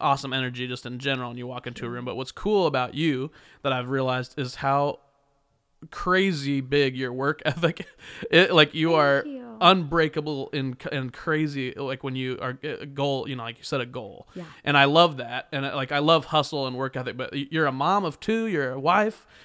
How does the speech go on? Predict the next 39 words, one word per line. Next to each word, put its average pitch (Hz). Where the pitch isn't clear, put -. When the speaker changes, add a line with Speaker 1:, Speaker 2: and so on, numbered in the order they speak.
Speaker 1:
You 143
teach 170
all 170
these 135
classes. 202
You're 151
Speaker 2:
Yeah. 135
Speaker 1:
performing. 185
You're, 156
uh, 160
like, 135
you're 147
always 170
on 147
me 156
about 147
trying 151
to, 139
like, 139
be 139
more 143
a 139
part, 143
like, 131
about 139
our 156
collaboration, 160
trying 131
to 127
make 123
sure 131
that 120
you're 127
involved 135
in, 127
like, 123
in, 127
like, 131
ca-, 165